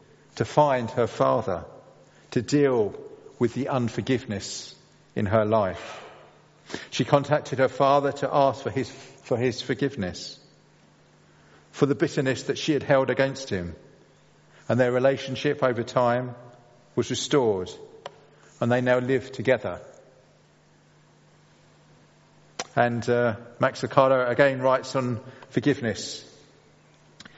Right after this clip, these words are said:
"Relationships don't thrive because the guilty are punished, but because the innocent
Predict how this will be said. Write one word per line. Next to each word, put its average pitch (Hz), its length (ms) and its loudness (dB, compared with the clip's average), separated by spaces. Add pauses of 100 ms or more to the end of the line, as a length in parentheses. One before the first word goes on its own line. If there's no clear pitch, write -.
(260)
"Relationships 175 720 2
don't 165 260 2
thrive 131 480 4
because - 240 -2
the 131 100 -2
guilty 117 520 -2
are 110 120 -2
punished, - 600 -4 (840)
but 123 160 4
because - 260 2
the 147 140 -6
innocent 120 680 -4